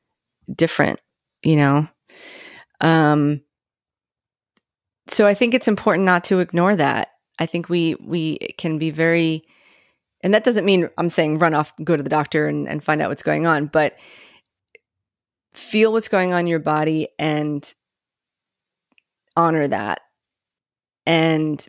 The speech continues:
begin with movement, whether it's walking or just standing up and moving your arms around. I mean, something where you're physically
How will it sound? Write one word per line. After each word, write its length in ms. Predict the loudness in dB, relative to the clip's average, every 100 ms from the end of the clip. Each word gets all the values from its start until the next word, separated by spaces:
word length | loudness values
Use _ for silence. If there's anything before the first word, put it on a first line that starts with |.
| -4
begin 480 | -2 2 2 2
with 220 | 0 -2 -2
movement, 640 | -2 -2 -4 -6 -8 -12 _ _ _ _ _ _ _ _ _ _ _ _ _ -2
whether 280 | 2 4 2
it's 180 | 0
walking 720 | 0 0 0 -2 0 0 -4 -8 _ _ _ _ _ _
or 100 | -6
just 220 | -4 -4
standing 420 | -4 -2 0 0 -2
up 140 | -2
and 80 | -2
moving 280 | -2 0 -2
your 120 | 0
arms 340 | 0 0 0
around. 380 | 0 0 0 0
I 40 |
mean, 160 | 0 0
something 540 | 2 0 2 0 2
where 140 | 2 2
you're 180 | 0 -2
physically 640 | -2 -2 0 0 0 -2